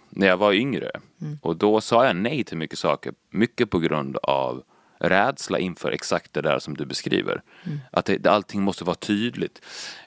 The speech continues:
Speaker 1: Eh, men, men människan är ju komplex och nu, framförallt när det handlar om musik så handlar det ju om att kommunicera med människor.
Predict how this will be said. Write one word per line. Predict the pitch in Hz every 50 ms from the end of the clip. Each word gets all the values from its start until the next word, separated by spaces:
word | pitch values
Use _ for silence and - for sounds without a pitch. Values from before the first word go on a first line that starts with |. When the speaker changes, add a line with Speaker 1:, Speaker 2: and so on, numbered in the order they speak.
| _ -
Speaker 1:
Eh, | 92 90 87 85 82 82
men, | 87 95 98 98 98 - -
men | - 95 95 95 95 98
människan | 110 123 131 139 - - 107 98
är | - -
ju | 131 117
komplex | - - - 101 95 - - 156 139 - - -
och | - - 87 - _ - - -
nu, | - 92 95 - - -
framförallt | - - - 110 98 90 143 165 160 -
när | 95 90
det | 87
handlar | 85 85 85 85 85
om | 85 87
musik | 87 - - 131 117 -
så | - 90
handlar | - 98 98 104 104 92
det | 85 82
ju | 73 - - -
om | - 92 85 69
att | - - -
kommunicera | - - 95 92 92 87 - - - 156 143 123 82 78 76
med | 73 73 73 76
människor. | 80 80 76 78 - - - -